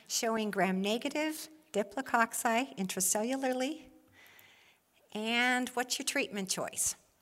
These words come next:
Is it ceftriaxone plus ten days of doxycycline? Is it ceftriaxone plus azithromycin?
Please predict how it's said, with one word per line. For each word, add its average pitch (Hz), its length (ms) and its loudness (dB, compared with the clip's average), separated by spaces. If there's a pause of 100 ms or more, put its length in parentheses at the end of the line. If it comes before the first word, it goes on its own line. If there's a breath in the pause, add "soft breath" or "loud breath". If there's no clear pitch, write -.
Is 202 240 0
it - 140 0
ceftriaxone 226 1120 0
plus - 600 2 (280 loud breath)
ten 214 180 -2
days 202 240 2
of 175 100 -4
doxycycline? 254 920 0 (600 loud breath)
Is 202 220 0
it - 120 -4
ceftriaxone 233 1080 4
plus 190 320 0
azithromycin? 240 920 -2